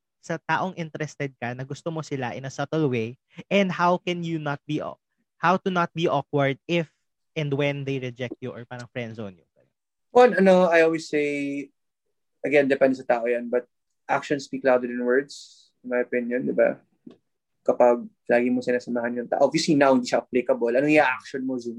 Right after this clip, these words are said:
Speaker 2: nga tayo. But, depende yun sa love language mo. But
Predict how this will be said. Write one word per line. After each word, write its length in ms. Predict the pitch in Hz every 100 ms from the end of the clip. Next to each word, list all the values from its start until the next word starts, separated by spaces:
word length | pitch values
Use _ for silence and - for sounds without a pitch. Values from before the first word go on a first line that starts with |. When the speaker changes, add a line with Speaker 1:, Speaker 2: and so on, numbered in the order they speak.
| 123
Speaker 2:
nga 80 |
tayo. 480 | 113 120 117 113 117 _ _ _ - - -
But, 240 | 139 139 _ _ _ _ _ _ _ _ _ _ -
depende 560 | 147 185 185 202 202
yun 80 | 185
sa 80 | 185
love 160 | 156
language 480 | 139 127 123 123 -
mo. 160 | 123 - _ _ _ - - _ _ _ _ _ _ _ - _ -
But 320 | 127 143 143